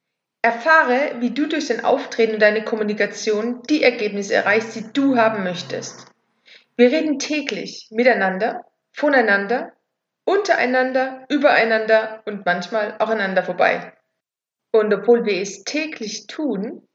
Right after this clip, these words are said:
denken nur wenige über das Wie nach. Zeit daran, etwas zu verändern. Jetzt. Mein Name ist Nadine,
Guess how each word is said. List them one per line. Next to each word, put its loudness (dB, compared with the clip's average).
denken 2
nur 4
wenige 4
über 2
das 0
Wie 2
nach. -2
Zeit 2
daran, 2
etwas -6
zu -10
verändern. -2
Jetzt. -2
Mein 2
Name 4
ist -6
Nadine, 2